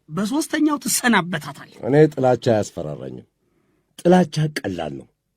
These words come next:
Speaker 2: ፍቅር ነው ከባድ። እሺ።
Speaker 1: በጣሴ ሞት ምን አልክ?
Speaker 2: አዎ።
Speaker 1: ምን ምን?
Speaker 2: ለእኔ አዳም አያስፈራኝም። አንተን ወንድሜን ጣሴ ማጣት ነው ህመም የሚሆንብኝ።
Speaker 1: አይዞ፣ አይዞ፣ ከኔ ይልቅ ጣፋጭ ትበልጥብሃለች። እሺ?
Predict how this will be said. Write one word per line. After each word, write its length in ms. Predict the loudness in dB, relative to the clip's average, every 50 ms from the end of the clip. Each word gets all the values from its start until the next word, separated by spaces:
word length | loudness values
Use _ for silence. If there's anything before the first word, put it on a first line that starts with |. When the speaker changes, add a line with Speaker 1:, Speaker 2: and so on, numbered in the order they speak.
| _ _ _ _ _ -4
Speaker 2:
ፍቅር 360 | 0 0 0 0 2 4 6 8
ነው 140 | 8 6 6
ከባድ። 360 | 4 -2 -6 -4 -6 -6 -6
እሺ። 120 | -6 -8 -10 -16 -18 _ _ _ _ _ _ _
Speaker 1:
በጣሴ 300 | -18 -16 -12 -10 -10 -8 -6 -4
ሞት 200 | -4 -4 -4 -8 -14 _ _ _ _ _ _ _ _ _ _ _ -6
ምን 120 | -2 0 0
አልክ? 180 | 0 -2 -6 -20 -20 _ _ -12
Speaker 2:
አዎ። 180 | -10 -8 -8 -10 -12 -14 _
Speaker 1:
ምን 140 | 0 4 4
ምን? 120 | 4 2 0 _ _ _ _ _ _ _ _ _ _ _ _ 2
Speaker 2:
ለእኔ 160 | 6 6 8 8
አዳም 320 | 8 8 8 6 6 6
አያስፈራኝም። 640 | 6 4 0 0 -4 -8 -8 -8 -8 -8 -10 -12 -16 _ _ _ _ _ _ _ _ _ _ _ _ _ -2
አንተን 340 | 2 2 4 4 6 6 6
ወንድሜን 400 | 6 6 6 8 8 8 8 6
ጣሴ 240 | 6 2 0 0 0 2 2
ማጣት 360 | 2 2 2 0 -2 -4 -2
ነው 100 | -2 -2
ህመም 260 | 4 8 10 10 10 10
የሚሆንብኝ። 600 | 8 6 2 0 -2 -4 -6 -8 -8 -10 -14 -16 -18 _ _ -4 -2 -2 -2 -2 _ _ _ _ _ _ _ _ -20 -20 -20 _ _ _ _ _ _ -6
Speaker 1:
አይዞ፣ 300 | -2 0 0 0 0 -2 -6 -10 -12 -16 _ _ _ _ _ _ _ _ _ _ _ _ _ _ _ _ -2
አይዞ፣ 200 | 0 0 0 0 -4 -10 _ _ _ _ _ _ _ _ _ _ _ _ _ _ _ _
ከኔ 180 | -6 -2 0 2
ይልቅ 280 | 4 4 2 2 -2 -6 -12 _ _ _ _ _ _ _ -12
ጣፋጭ 300 | -10 -6 -4 -4 -4 -4
ትበልጥብሃለች። 760 | -6 -8 -8 -8 -8 -8 -8 -8 -6 -6 -6 -8 -10 -10 -10 -8
እሺ? 120 | -4 0